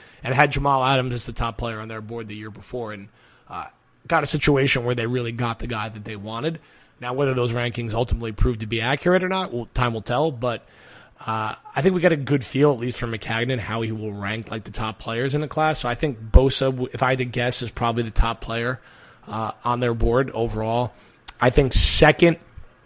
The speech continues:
honestly, and this is gonna, you know, come down to probably who their pick is, I think it's probably a coin flip,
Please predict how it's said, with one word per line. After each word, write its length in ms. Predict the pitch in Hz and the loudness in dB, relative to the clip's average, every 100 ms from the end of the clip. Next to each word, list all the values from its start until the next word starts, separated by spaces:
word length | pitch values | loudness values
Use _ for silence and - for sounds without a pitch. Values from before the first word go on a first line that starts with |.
| - - | -20 0
honestly, 440 | 135 175 165 139 123 | 10 10 12 8 6
and 80 | |
this 140 | 127 131 | 4 4
is 80 | 123 | 2
gonna, 360 | 123 117 104 - | 2 2 0 -2
you 120 | 113 | -2
know, 140 | 107 | -2
come 360 | 101 - 117 117 | -2 0 0 0
down 400 | 113 113 113 110 | 0 0 -2 -4
to 360 | - 113 104 98 | -4 -2 -2 -2
probably 280 | - 113 110 | -4 -4 -2
who 160 | 110 | 0
their 120 | 104 95 | -2 2
pick 280 | 151 143 | 2 2
is, 120 | 113 104 | -2 -4
I 60 | |
think 160 | 104 110 | -4 -4
it's 80 | - | -4
probably 420 | - 110 107 107 | -2 -2 -2 -4
a 40 | |
coin 320 | - - - | -6 -8 -8
flip, 380 | 107 - 113 - | -6 -2 -4 -4